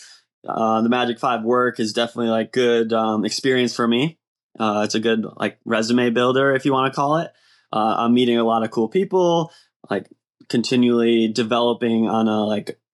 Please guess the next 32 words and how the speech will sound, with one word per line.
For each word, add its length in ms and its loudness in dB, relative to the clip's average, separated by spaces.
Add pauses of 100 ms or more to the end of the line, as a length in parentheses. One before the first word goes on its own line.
in 120 0
my 140 0
career 540 0
outside 440 -2
of 80 -4
triathlon 680 0
in 60 2
a 60 2
way. 340 0 (420)
Um, 260 2
and 100 0
I 100 0
actually 280 -2
do 180 0
treat 300 0
my, 420 0
my 140 -2
sponsorships, 800 -2
like, 140 -2
my 100 -2
triathlon 480 -2
sponsorships, 760 -2
as 600 -2 (480)
almost 440 0
a, 440 2
a 140 0
long-term 920 2
job 420 0
interview 500 2
slash 580 -2 (240)
internship. 640 0 (340)
Like, 240 -4